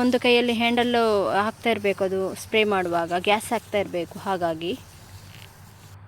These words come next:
ನೋಡಿ, ನನ್ನ ಎಲ್ಲ ಮಲ್ಲಿಗೆ ಗಿಡಕ್ಕೂ ನಾನು ಹಾಕಿದ್ದೇನೆ, ಎಲ್ಲದಕ್ಕೂ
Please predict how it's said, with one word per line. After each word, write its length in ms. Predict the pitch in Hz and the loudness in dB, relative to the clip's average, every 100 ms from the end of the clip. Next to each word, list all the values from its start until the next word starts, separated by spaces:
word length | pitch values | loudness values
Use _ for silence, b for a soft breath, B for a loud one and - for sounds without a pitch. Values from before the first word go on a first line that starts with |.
| - - - - | -20 -20 -18 -6
ನೋಡಿ, 220 | 208 185 - B B 202 | -4 -4 -6 B B -4
ನನ್ನ 160 | 214 214 | 0 2
ಎಲ್ಲ 120 | 202 226 233 | 2 2 2
ಮಲ್ಲಿಗೆ 240 | 202 208 | 2 2
ಗಿಡಕ್ಕೂ 280 | 202 196 208 196 | 0 -2 -2 -4
ನಾನು 180 | 185 190 | -4 -2
ಹಾಕಿದ್ದೇನೆ, 580 | 202 190 185 165 170 185 262 - - - - - - - - - - - - - - B B B B B B B B B B - - - - 226 | -2 -2 -4 -6 -6 -8 -10 -14 -20 -20 -20 -20 -20 -20 -20 -20 -20 -20 -20 -20 -20 B B B B B B B B B B -20 -20 -20 -18 -4
ಎಲ್ಲದಕ್ಕೂ 380 | 196 196 196 | 0 0 -2